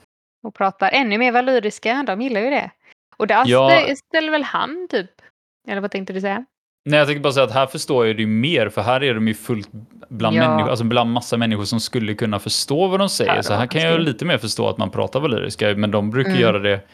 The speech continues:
Speaker 2: alltid
Speaker 1: tiden.
Speaker 2: som vi säger när de <laughs> träffas, även om det
Speaker 1: Ja.
Speaker 2: bara är dem.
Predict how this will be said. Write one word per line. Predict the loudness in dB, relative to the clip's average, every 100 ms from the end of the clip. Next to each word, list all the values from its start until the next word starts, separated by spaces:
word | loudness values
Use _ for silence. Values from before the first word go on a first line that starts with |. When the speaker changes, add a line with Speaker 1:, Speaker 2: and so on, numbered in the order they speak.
| _ _ _ _
Speaker 2:
alltid | 0 0 2
Speaker 1:
tiden. | 2 2
Speaker 2:
som | 2
vi | 2
säger | 2 2
när | 2 0
de | 0
<laughs> | -2
träffas, | -2 0 0 0 2
även | 2 2 2
om | 2
det |
Speaker 1:
Ja. | 2
Speaker 2:
bara | 2 2
är |
dem. | 0 0 -2 -6